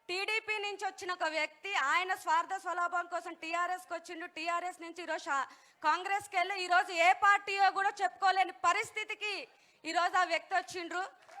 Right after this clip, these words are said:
కాబట్టి దేవుడు కండువా కప్పుకున్నా అని చెప్తున్నాడు. కానీ ఆ దేవుడు కండువా కప్పుకొని దేవుడే ఆయనకి ఏ-, అటు ఆ, అటు ఆ పార్టీ కానీ, ఇటు ఈ పార్టీ కానీ,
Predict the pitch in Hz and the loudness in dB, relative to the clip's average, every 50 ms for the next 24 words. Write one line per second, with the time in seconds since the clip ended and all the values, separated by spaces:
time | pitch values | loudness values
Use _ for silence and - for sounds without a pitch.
0 | - - 320 330 359 370 392 381 392 - 415 427 440 453 - - - - - - | -2 4 6 6 8 8 6 4 4 2 0 0 0 -2 -4 -10 -18 -20 -20 -14
1 | - 226 330 359 403 440 453 453 453 - 427 415 403 427 440 440 427 - 415 392 | 0 4 6 6 8 6 4 2 6 6 6 6 6 6 6 6 6 8 6 4
2 | 403 - - 403 403 392 415 403 403 381 381 359 359 370 - 392 359 370 359 339 | 4 2 0 0 4 6 6 4 6 6 4 4 4 4 -4 0 2 4 4 4
3 | 330 269 - - - - _ _ _ _ - 320 339 370 392 427 466 453 - - | 2 -2 -2 -8 -16 -20 _ _ _ _ 6 8 10 10 8 6 4 0 2 6
4 | 294 330 349 349 349 349 349 349 381 427 427 - 440 427 415 392 427 427 415 392 | 6 6 6 6 6 4 6 6 6 4 2 2 2 2 4 6 6 6 6 6
5 | 392 - 415 415 392 294 320 339 359 392 415 427 440 440 466 480 480 466 - - | 6 2 0 0 0 0 4 6 8 8 8 4 4 6 8 8 8 6 4 0
6 | - - - - 320 370 403 415 381 349 339 339 - - 311 320 - - - - | -8 -10 0 0 2 2 2 2 4 6 6 6 8 6 4 4 4 -2 0 4
7 | 277 285 302 302 294 - - - - 294 311 - - 349 277 294 330 381 381 - | 6 8 8 6 4 -2 -4 2 4 4 6 6 8 10 10 10 10 8 8 8
8 | 415 415 403 403 415 415 415 415 415 403 415 392 392 349 339 370 403 427 - 440 | 6 6 6 4 0 4 6 6 6 6 2 -2 -2 -2 -2 -2 -2 2 4 6
9 | 427 403 415 427 415 403 415 403 415 403 415 403 | 6 6 4 2 0 4 6 6 6 4 2 -2